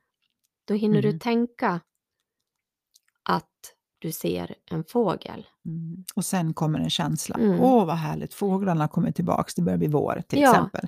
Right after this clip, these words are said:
Speaker 1: men titta på T V.
Speaker 2: Mm.
Speaker 1: Du, säg att du ser en rolig film på T V.
Speaker 2: Mm.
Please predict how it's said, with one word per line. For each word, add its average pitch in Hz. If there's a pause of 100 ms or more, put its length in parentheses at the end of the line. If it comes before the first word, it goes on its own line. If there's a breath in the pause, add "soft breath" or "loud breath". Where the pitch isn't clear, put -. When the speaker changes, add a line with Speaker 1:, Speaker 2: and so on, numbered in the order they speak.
(100)
Speaker 1:
men 269
titta 320
på 277
T 285
V. 247 (180)
Speaker 2:
Mm. 202
Speaker 1:
Du, -
säg 311
att 233
du 233
ser 226
en 190 (120)
rolig 254
film 214
på 165
T 202
V. -
Speaker 2:
Mm. 165